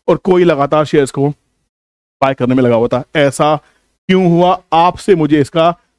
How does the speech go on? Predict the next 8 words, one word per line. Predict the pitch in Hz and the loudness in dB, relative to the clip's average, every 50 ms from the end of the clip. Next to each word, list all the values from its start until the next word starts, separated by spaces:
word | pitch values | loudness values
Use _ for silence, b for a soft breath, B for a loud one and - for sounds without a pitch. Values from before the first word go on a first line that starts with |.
| _ - | _ -6
जवाब | 131 131 127 123 123 123 | -2 0 0 0 -2 -4
चाहिए। | - - 110 95 82 - - - _ _ _ _ _ _ _ _ _ _ - | -6 -10 -10 -10 -10 -14 -16 -20 _ _ _ _ _ _ _ _ _ _ -4
अगर | 180 175 190 233 233 208 | -4 0 0 0 0 0
चीज | 147 - - - 196 190 185 - | -2 -6 -6 -2 -2 -2 -2 -2
खराब | - - 165 180 180 180 151 | -4 -4 -2 0 0 0 0
है, | 127 127 104 78 - _ _ _ _ _ _ _ _ _ _ - | -2 -4 -6 -6 -10 _ _ _ _ _ _ _ _ _ _ -4
तो | 202 175 | -4 -2
कोई | - 214 214 220 | 0 0 -2 -2